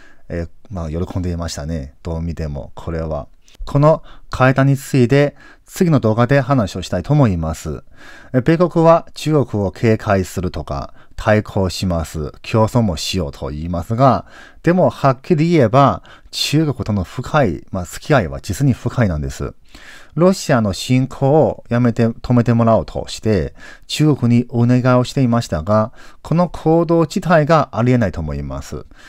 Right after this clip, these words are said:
しかし、ロシアは中国に軍事的な支援を求めていました。軍事支援の内容は発表されていますが、一つ、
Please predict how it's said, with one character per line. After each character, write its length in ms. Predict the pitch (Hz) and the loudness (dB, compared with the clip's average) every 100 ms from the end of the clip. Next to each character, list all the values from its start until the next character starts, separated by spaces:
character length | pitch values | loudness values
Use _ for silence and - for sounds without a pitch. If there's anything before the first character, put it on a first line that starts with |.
| - | -18
し 140 | - | -6
か 120 | - 185 | 0 2
し、 260 | - 135 - - - | 2 -2 -2 -8 0
ロ 180 | 160 | 2
シ 120 | 156 147 | 2 2
ア 100 | 117 | 2
は 180 | 120 | 2
中 320 | 107 - 156 127 | 0 0 2 2
国 200 | 120 131 | 2 2
に 240 | 147 95 - - - | 2 -2 -6 -20 -2
軍 260 | 120 123 | 2 4
事 280 | 120 120 120 | 2 2 2
的 220 | - 131 | 2 0
な 140 | 143 139 | 0 0
支 220 | - 170 | 0 0
援 180 | 156 139 | 2 2
を 80 | 120 | 2
求 220 | 98 101 | -2 -4
め 100 | 98 | -4
て 80 | 98 | -4
い 100 | 90 | -4
ま 200 | 82 76 | -6 -8
し 80 | |
た。 200 | - 73 - - - - - - | -8 -10 -12 -20 -20 -20 -18 0
軍 260 | 139 170 | 2 2
事 180 | 156 170 | 2 0
支 200 | - 175 | 0 -2
援 60 | 139 | -2
の 100 | 92 | 0
内 200 | 92 101 | 0 0
容 160 | 104 | 0
は 180 | 113 131 | 2 0
発 300 | - 107 - | -2 -6 -4
表 80 | 92 | -6
さ 80 | 92 | -6
れ 80 | |
て 100 | 87 | -6
い 80 | 90 | -4
ま 120 | 92 | -4
す 160 | 92 117 | -4 -2
が、 300 | 131 131 87 - - - | 2 2 0 -10 -20 -8
一 300 | - 135 156 | -4 2 2
つ、 320 | - 104 82 | 0 -6 -8